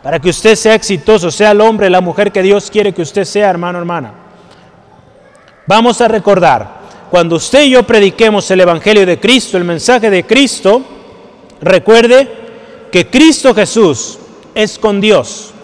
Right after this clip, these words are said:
desde el principio y será para siempre. Juan uno, uno al dieciocho, "En el principio era el verbo,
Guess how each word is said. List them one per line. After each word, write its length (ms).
desde 300
el 100
principio 640
y 60
será 340
para 200
siempre. 500
Juan 260
uno, 260
uno 180
al 100
dieciocho, 460
"En 80
el 80
principio 560
era 120
el 120
verbo, 420